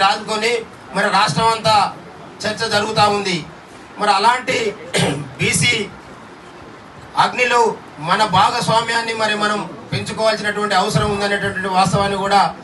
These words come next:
మరి ఈ వేదిక ద్వారా మీ అందరికీ కూడా గుర్తు చేస్తా ఉన్నాం. ఎందుకంటే ఈ సమాజంలో యాదవ జాతి బిడ్డలు అంటే మరి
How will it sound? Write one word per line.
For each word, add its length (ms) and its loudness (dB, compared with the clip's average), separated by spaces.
మరి 160 0
ఈ 120 0
వేదిక 300 2
ద్వారా 220 4
మీ 120 -2
అందరికీ 260 -2
కూడా 180 0
గుర్తు 220 -6
చేస్తా 280 -2
ఉన్నాం. 160 -2
ఎందుకంటే 440 2
ఈ 40 4
సమాజంలో 540 2
యాదవ 300 2
జాతి 220 2
బిడ్డలు 360 2
అంటే 220 0
మరి 140 2